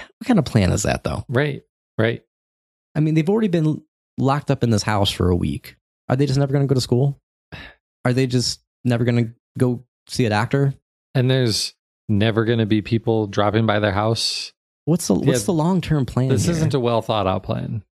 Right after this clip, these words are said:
Speaker 1: I think, I think Steven just enjoys having them there
Speaker 2: Yeah.
Speaker 1: and feels like if he can keep an eye on them, like, he's there or they're there, that he can at least have some sort of control over what their well-being.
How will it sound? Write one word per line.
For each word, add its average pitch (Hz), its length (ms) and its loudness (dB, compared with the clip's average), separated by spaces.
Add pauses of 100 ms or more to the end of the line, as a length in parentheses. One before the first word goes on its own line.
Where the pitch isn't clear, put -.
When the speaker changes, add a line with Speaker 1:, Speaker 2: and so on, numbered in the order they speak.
(260)
Speaker 1:
I 127 60 2
think, - 480 -2
I 110 60 2
think 143 200 2
Steven 107 360 2
just - 380 -2 (140)
enjoys 101 540 0
having 107 300 0
them 113 160 0
there 120 440 0 (140)
Speaker 2:
Yeah. 101 220 2
Speaker 1:
and 101 120 0
feels 117 380 -2
like 104 300 -2
if 101 160 -4
he 117 120 0
can 107 320 0
keep - 220 0
an 92 80 2
eye 104 220 0
on 123 140 2
them, 127 180 2
like, 98 180 -2
he's 104 420 -2 (360)
there 95 420 0
or 107 80 2
they're 107 300 0
there, 95 580 0 (340)
that 110 140 2
he 123 140 0
can 107 480 0
at 113 120 0
least 113 500 -4 (340)
have 117 180 2
some - 180 0
sort 107 200 0
of 90 80 -2
control 90 360 0
over 87 480 0
what - 240 0 (340)
their 113 120 0
well-being. 104 540 -2